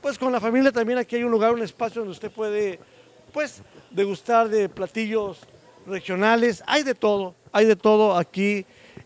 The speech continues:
en el mercado Los Globos, donde la verdad se la pasa uno muy bien. Pues amigos de treinta treinta y tres, Canal veintinueve, los invitamos a que vengan,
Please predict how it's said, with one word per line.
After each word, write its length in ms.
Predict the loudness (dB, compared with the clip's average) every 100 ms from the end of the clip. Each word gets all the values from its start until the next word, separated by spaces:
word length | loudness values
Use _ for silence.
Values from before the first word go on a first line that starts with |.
| _ -4
en 240 | 0 2
el 140 | 2 2
mercado 720 | -2 2 4 4 2 0 -4 -6
Los 160 | -2
Globos, 640 | 4 4 4 -2 -6 -20 _ _ _ _ _ _ _ _ _
donde 280 | 0 2 2
la 100 | 2
verdad 240 | 4 4
se 100 | 4
la 60 | 4
pasa 200 | 4 2
uno 120 | 2
muy 180 | 2 2
bien. 280 | 2 2 0 -14 -6
Pues 160 | -2
amigos 420 | -2 0 0 0 0
de 520 | 0 2 0 -4 -6
treinta 300 | -6 -6 -6 -4
treinta 240 | -4 -4
y 40 |
tres, 200 | -2 -2
Canal 220 | 0 -2 0
veintinueve, 680 | -2 -2 0 4 6 4 -2 -14 -16 -20 -12
los 140 | -8
invitamos 400 | -6 -2 -2 -2
a 60 | -4
que 100 | 0
vengan, 440 | 2 4 2 0